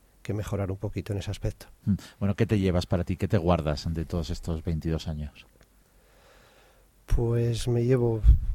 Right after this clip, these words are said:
Speaker 1: muchos amigos, muchos. Me llevo satisfacciones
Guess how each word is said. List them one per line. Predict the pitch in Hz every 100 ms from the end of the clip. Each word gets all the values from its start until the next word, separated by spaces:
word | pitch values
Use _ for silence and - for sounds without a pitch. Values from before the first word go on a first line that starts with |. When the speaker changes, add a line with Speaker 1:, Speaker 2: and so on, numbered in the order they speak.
| - -
Speaker 1:
muchos | 117 127 120
amigos, | 113 135 151 180 180 - - - - _ - - - - -
muchos. | 113 120 - - - - - _ _ _ _ _ _ _ _ -
Me | 110 110
llevo | 110 117 117 120 120 120 117
satisfacciones | 113 123 117 117 117 - 123 120 117 113 110 - - - -